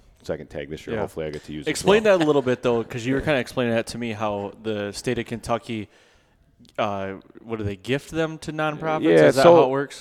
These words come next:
Speaker 1: so a lot of people are familiar with the, the states out west that do governor's tags. So,
Speaker 2: Mm-hmm.
Speaker 1: like, uh,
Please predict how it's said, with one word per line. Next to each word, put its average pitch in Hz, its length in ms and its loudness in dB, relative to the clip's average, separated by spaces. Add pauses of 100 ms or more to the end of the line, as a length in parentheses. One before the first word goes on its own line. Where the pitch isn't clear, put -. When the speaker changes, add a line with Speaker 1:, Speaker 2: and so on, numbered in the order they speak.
Speaker 1:
so 160 160 8
a - 20 10
lot 180 180 12
of 240 60 4
people 127 440 2
are 104 200 4
familiar 120 480 2
with 107 220 0
the, 98 120 2
the 185 200 -2
states 127 340 2
out 90 140 6
west 107 340 2
that 90 160 -2
do 95 100 -8
governor's 90 540 0
tags. 90 420 -8
So, 104 120 -2
Speaker 2:
Mm-hmm. 95 80 -2
Speaker 1:
like, 92 260 -4
uh, 80 280 -2